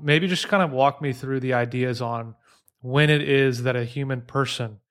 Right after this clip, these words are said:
begins to exist, and is that distinct from when a human nature begins to exist?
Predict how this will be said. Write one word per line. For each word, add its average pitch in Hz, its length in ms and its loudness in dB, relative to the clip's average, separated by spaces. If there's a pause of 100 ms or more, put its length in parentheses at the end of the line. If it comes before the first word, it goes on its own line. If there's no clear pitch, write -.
(460)
begins 135 380 0
to 127 100 2
exist, 123 560 -2
and 143 100 0
is 135 140 2
that 156 200 2
distinct 196 560 0
from 170 280 -2
when 165 100 -2
a 160 60 2
human 160 340 -2
nature 202 380 0
begins 123 340 -2
to 123 120 -6
exist? - 540 -10